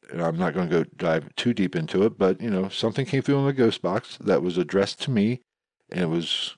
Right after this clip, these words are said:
kind of freaky 'cause it's, they were hitting a topic that nobody, well, I shouldn't say nobody, most people don't know about. I don't go sharing this with a lot of people, and they, you know, they were pushing that button for me. So there's something at that location.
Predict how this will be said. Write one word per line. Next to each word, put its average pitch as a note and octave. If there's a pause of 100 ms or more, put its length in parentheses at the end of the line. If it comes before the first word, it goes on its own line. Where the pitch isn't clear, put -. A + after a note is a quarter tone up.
kind G2
of A#2+
freaky A#2
'cause F2+
it's, - (400)
they F2+
were E2+
hitting A2
a G2+
topic G#2
that -
nobody, F#2+
well, F#2
I F2
shouldn't C2+
say C#2+
nobody, C#2+ (400)
most D#3
people G#2
don't A2
know C3
about. D2+ (720)
I D3
don't G2 (140)
go G2+
sharing A2
this -
with D#2+
a -
lot D#2
of -
people, -
and D3
they, G3 (880)
you -
know, F2+
they F#2+
were A2
pushing A#2+
that A2
button B2+
for E2+
me. D2
So E2 (680)
there's A#2
something C3
at G#2+
that C#2
location. G#2+